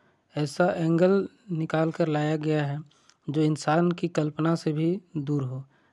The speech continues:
लेकिन इत्तेफाक यहाँ पर ये हुआ कि कहानी इंटरेस्टिंग बन गई है तो फिल्म वन टाइम वॉच तो है। आइए जानते हैं क्या है फिल्म की कहानी। तौबा तेरा जलवा की कहानी पूरी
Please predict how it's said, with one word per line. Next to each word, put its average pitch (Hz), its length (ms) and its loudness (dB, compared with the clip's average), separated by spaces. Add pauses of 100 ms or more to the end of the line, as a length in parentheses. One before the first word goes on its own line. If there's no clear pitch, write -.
(140)
लेकिन 190 440 0
इत्तेफाक 175 760 0
यहाँ 170 200 2
पर 175 240 0
ये 160 160 0
हुआ 165 300 0
कि 165 320 0 (360)
कहानी 156 340 2
इंटरेस्टिंग 180 800 0 (200)
बन 170 240 2
गई 165 260 2 (240)
है 143 180 -4
तो 165 240 -2 (460)
फिल्म 170 320 4
वन 165 240 2
टाइम 170 380 0 (200)
वॉच 147 320 -2
तो 156 100 -2
है। 123 240 -6 (1700)
आइए 170 220 2
जानते 180 380 2
हैं 190 100 -2
क्या 175 220 2
है 170 100 4
फिल्म 160 280 0
की 160 140 -6
कहानी। 127 460 -6 (1400)
तौबा 160 300 6
तेरा 180 260 6
जलवा 170 380 6
की 175 160 -4
कहानी 156 420 2
पूरी 165 320 2